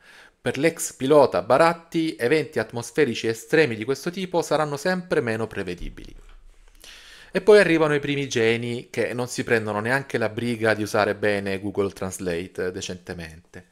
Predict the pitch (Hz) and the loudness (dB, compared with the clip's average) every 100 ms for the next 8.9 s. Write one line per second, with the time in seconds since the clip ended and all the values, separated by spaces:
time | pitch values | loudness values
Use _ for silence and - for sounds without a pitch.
0 | _ _ - - - - 160 196 - - | _ _ -20 -20 -20 -14 -10 -10 -4 -2
1 | 170 98 - 117 208 208 190 175 175 175 | 0 -2 -8 -6 -2 -2 -2 -4 -4 0
2 | 170 156 135 135 127 - 104 - - - | 0 2 0 0 -4 0 0 -2 -8 -8
3 | - _ - - - - - 120 143 175 | -10 _ -20 -20 -20 -18 -10 -2 0 0
4 | 131 160 165 160 160 156 113 113 117 120 | 0 2 2 2 0 0 0 -2 0 -2
5 | 113 110 123 120 - 117 117 151 143 127 | -2 0 -2 -2 -4 -4 -2 -8 -6 -4
6 | 110 107 101 98 92 - - 90 - 113 | -4 -4 -6 -4 -4 -6 -8 -8 -8 -8
7 | - 151 208 170 113 113 - 151 147 120 | -4 0 0 2 0 0 0 0 0 -4
8 | 104 107 110 104 98 92 95 110 | -4 -2 -4 -6 -6 -6 -6 -8